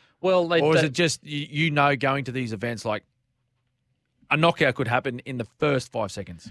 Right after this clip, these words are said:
Speaker 1: Well, I think what they try to do is they put on such a long card
Speaker 2: Gotcha.
Speaker 1: of entertaining fights.
Speaker 2: You get your money's
Speaker 1: You
Speaker 2: worth.
Speaker 1: get your money's worth.
Speaker 2: Okay.
Speaker 1: 'Cause the fights literally go for, like, I think, like, if you do, so you've got the undercard, then
Speaker 2: Yes.
Speaker 1: the prelims.
Speaker 2: Yep.
Speaker 1: You're looking at, like, I think it's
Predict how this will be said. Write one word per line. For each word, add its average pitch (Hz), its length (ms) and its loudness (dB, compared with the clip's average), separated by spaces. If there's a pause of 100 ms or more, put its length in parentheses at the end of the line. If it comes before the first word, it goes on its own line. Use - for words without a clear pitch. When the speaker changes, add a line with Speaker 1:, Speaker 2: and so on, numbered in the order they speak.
(100)
Speaker 1:
Well, 143 240 2
I 156 100 4
think 196 240 -2
what 185 100 0
they 135 120 2
try 127 220 0
to 117 60 0
do 113 180 0
is 107 100 -2
they 107 80 0
put 113 160 -4
on 110 120 -2
such - 280 -4
a 110 80 0
long 95 400 0
card 87 640 0
Speaker 2:
Gotcha. 104 320 -6
Speaker 1:
of 95 180 0
entertaining 98 520 -2
fights. 92 460 0
Speaker 2:
You 101 100 -4
get 101 140 -6
your 95 120 -12
money's 92 280 -8
Speaker 1:
You 110 80 -2
Speaker 2:
worth. 135 80 -6
Speaker 1:
get 127 100 2
your 113 120 0
money's 110 300 -2
worth. 160 220 -2
Speaker 2:
Okay. - 280 -10
Speaker 1:
'Cause 120 160 -2
the 139 80 0
fights 202 400 0
literally 135 320 -4
go 107 200 2
for, 101 120 -4
like, 90 240 0 (800)
I - 40 -18
think, 220 140 -2
like, 180 240 -2
if 120 140 -8
you 135 60 -4
do, 160 260 2 (240)
so - 120 -4
you've 127 140 0
got 120 220 2
the 104 80 2
undercard, 160 640 0
then 131 120 2
Speaker 2:
Yes. 117 180 2
Speaker 1:
the - 40 -12
prelims. 113 600 0
Speaker 2:
Yep. - 100 -12 (340)
Speaker 1:
You're 139 140 -2
looking 233 220 -2
at, - 100 -10
like, 98 240 0
I - 60 -10
think 131 140 -6
it's - 120 -10